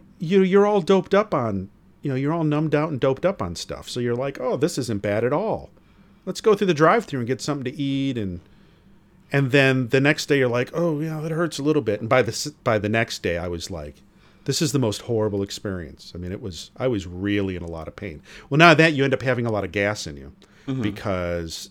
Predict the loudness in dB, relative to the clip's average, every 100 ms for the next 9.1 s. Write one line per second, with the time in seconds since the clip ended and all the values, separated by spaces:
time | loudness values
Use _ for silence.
0 | _ -10 -8 -10 -8 -6 -4 -6 -4 0
1 | 0 0 -2 -2 -4 -6 -8 -10 -6 -4
2 | -4 -6 -10 -4 -2 0 4 6 6 4
3 | 2 -2 -2 -4 -4 -4 -4 -4 -6 -12
4 | -20 -20 -18 -2 4 8 8 8 4 4
5 | 4 4 2 2 -4 -2 -4 -2 -4 -2
6 | 2 4 2 -2 -10 -14 _ -20 -20 -12
7 | -2 -2 0 4 4 4 2 0 2 2
8 | 0 -2 -4 -6 -18 -20 -8 -4 -2 -4
9 | -8